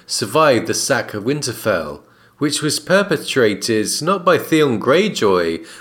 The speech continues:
but by Ramsay Bolton. And this information, especially the details of the swords, could only have come from Wex Pike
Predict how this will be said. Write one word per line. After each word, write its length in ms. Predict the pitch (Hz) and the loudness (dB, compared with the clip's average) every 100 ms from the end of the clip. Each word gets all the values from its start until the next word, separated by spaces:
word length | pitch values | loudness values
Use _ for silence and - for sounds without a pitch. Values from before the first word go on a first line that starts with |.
| - | -6
but 200 | 127 - | -6 2
by 240 | 127 131 | 4 6
Ramsay 460 | 117 120 120 101 98 | 4 2 2 0 -2
Bolton. 720 | 120 170 - - 92 76 - _ _ _ _ _ _ _ - | 0 0 0 -2 -4 -6 -10 _ _ _ _ _ _ _ -4
And 80 | 180 | -2
this 220 | 220 202 | 0 0
information, 920 | 156 151 151 170 - 120 104 90 85 - - | 0 0 2 0 0 0 0 -2 -10 -18 -10
especially 600 | - 143 - 185 - 160 | -4 -2 0 0 0 -4
the 160 | 143 135 | -2 -4
details 640 | 117 139 143 - 135 123 | 0 0 0 2 2 2
of 80 | 110 | -2
the 80 | 98 | -6
swords, 760 | - 175 160 95 85 85 - - _ _ | -2 0 2 0 -2 -4 -6 -8 _ _
could 300 | 160 - - | -4 -4 -2
only 480 | 143 160 151 127 101 | 2 2 2 0 0
have 220 | 98 95 | -4 -6
come 340 | - 135 98 | -2 0 0
from 300 | 80 - 95 | -6 -6 -4
Wex 320 | 98 123 - - | 0 0 0 -8
Pike 580 | - 127 95 82 - | -2 0 0 -2 -12